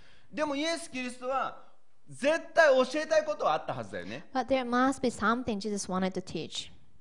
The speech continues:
Speaker 1: アメン？意地悪じゃないもんね。<laughs> あなたたちの教えない。ね、セミナー料金払わないとダメ。<laughs> そう言わない。
Speaker 2: Uh, he didn't want to,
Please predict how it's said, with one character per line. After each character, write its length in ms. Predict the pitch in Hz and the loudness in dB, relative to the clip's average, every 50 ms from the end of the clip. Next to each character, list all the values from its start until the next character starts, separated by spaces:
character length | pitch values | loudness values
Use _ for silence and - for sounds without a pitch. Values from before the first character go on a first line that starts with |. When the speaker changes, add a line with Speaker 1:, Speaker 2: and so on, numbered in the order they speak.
| - - - - | -16 -14 -10 -6
Speaker 1:
ア 120 | 123 127 | -4 -4
メ 100 | 143 185 | -2 -4
ン？ 20 | 427 494 - - - - - - - - - - - - - - - - - - - - - - - - - - - - - - - - - | -4 -6 -10 -14 -16 -16 -16 -16 -18 -18 -18 -18 -18 -18 -18 -18 -18 -18 -18 -18 -18 -18 -18 -18 -18 -18 -16 -16 -16 -16 -16 -16 -14 -14 -10
意 100 | 123 131 | -10 -6
地 80 | 143 | -2
悪 160 | 247 269 247 202 | 0 0 0 2
じ 60 | 180 | 0
ゃ 40 | 160 | 0
な 80 | 131 | 0
い 60 | 113 | 0
も 120 | 104 165 113 | -2 -2 -4
ん 60 | 98 | -2
ね。 120 | - 127 - 135 - - - - - - - 208 - - - 123 | -2 -2 -2 -2 -8 -8 -16 -16 -14 -12 -12 -12 -12 -10 -10 -10
<laughs> 560 | 117 113 139 - 220 220 202 202 180 - - | -8 -8 -10 -10 -10 -12 -12 -14 -16 -14 -10
あ 140 | - 113 110 | -8 -6 -6
な 120 | 110 113 | -6 -6
た 140 | 113 113 101 | -8 -8 -10
た 120 | 98 101 | -12 -14
ち 100 | 98 - | -14 -12
の 140 | 101 98 101 | -12 -12 -10
教 160 | 110 - 131 123 | -10 -6 -4 -4
え 80 | 117 | -4
な 120 | 113 110 104 | -4 -6 -6
い。 100 | 95 - - | -8 -10 -10
ね、 120 | 117 117 104 | -10 -8 -8
セ 160 | - - 147 | -4 -4 -2
ミ 140 | 143 147 147 | -2 0 0
ナ 100 | 147 143 | 0 0
ー 40 | |
料 140 | 139 143 139 | 0 -2 -4
金 120 | 110 - 110 | -4 -6 -6
払 160 | 107 104 110 | -4 -2 -2
わ 60 | 107 | -2
な 80 | 104 98 | -4 -6
い 60 | 92 | -8
と 120 | 87 95 90 | -8 -8 -4
ダ 160 | 107 110 120 | -2 -2 0
メ。 180 | 131 156 170 - - - - | 0 -2 -4 -6 -10 -14 -12
<laughs> 180 | - - - 190 | -12 -8 -8 -8
そ 140 | - - 190 | -6 -6 -6
う 40 | 143 | -6
言 80 | 120 107 | -4 -4
わ 100 | 101 95 | -6 -8
な 80 | 87 | -8
い。 100 | 78 - - - - - - - - - - - | -12 -16 -18 -18 -18 -18 -16 -16 -16 -16 -10 -2
Speaker 2:
Uh, 220 | - 220 214 220 | 0 2 4 4
he 280 | 220 202 233 240 220 208 | 4 4 4 2 2 2
didn't 280 | 202 220 214 208 196 | 2 2 4 4 2
want 300 | 190 202 202 202 196 196 | 2 2 2 2 2 0
to, 840 | 196 - 190 180 175 175 170 165 165 170 170 175 170 165 151 131 190 | 0 0 2 2 4 2 2 2 2 0 0 0 0 -2 -2 -4 -8